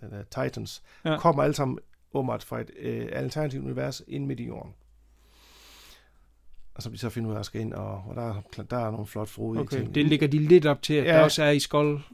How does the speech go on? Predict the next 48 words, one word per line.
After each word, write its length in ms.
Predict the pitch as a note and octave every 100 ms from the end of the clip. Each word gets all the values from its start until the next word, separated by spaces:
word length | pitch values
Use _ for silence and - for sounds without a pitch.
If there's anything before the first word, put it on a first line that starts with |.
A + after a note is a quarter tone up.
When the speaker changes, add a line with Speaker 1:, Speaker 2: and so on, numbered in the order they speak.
| F3
Speaker 2:
der 60 | D#3
kommer 240 | D#3 C#3+
jo 60 | C3+
de 120 | D3
her 120 | C#3 B2+
Speaker 1:
Ja, 360 | B2 F3 E3+
ja, 80 | C#3 -
præcis. 420 | E3+ F3+ D#3+ B2+
Øh, 80 | B2+ C#3 C3+
og 100 | C3+
det 60 |
er 40 | D3+
så 140 | E3+
meget 160 | D#3+ D3+
der, 100 | D#3
alle 100 | D3+
de 80 | D3
her 520 | C#3+ A#2 A2+ - A2
kæmpe 220 | - D3+ C3+
monster 220 | A#2+ B2
kommer 260 | F#3 C3+
fra. 120 | G#2 -
Og 280 | - -
så, 100 | -
Speaker 2:
Ej, 40 | C3
åndssvagt. 600 | - - A#2 - A2+ - C#3+
Speaker 1:
ja, 160 | C#3 - -
åndssvagt. 400 | D3 B2 A2+ - - - - - - _ _ -
Jamen, 160 | E3 D#3+
den 140 | D#3
er 40 | D3+
så 120 | F3+
rodet, 320 | F3 F#3 F3
og 180 | D3 C#3
det 200 | D3+ D3+
er... 400 | C#3+ C#3 C3+ C3+ - E2 - - - -
Fuck, 640 | - - - - F3 -
ingen 280 | D3 D3+ E3+
af 80 | D3+
de 60 |
her 140 | D#3+ C3+
slåskampe, 480 | D#3+ D#3+ C3 B2+
de 100 | B2+
har, 280 | A#2 C3 A#2
er, 380 | A#2 A2+ A2+ A2 A2 - - - - - - _ _ _ -
er 60 |
noget 180 | C3 C#3
ved. 120 | C3+